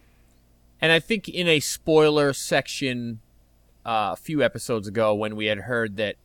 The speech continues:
Paxton would be on the show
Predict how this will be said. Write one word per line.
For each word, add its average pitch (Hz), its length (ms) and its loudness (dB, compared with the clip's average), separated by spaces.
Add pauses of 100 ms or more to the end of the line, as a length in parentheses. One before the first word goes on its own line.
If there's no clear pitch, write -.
(220)
Paxton 113 400 -2
would 101 180 -10
be 98 280 -8 (920)
on 127 200 4
the 120 60 -4
show 101 440 -2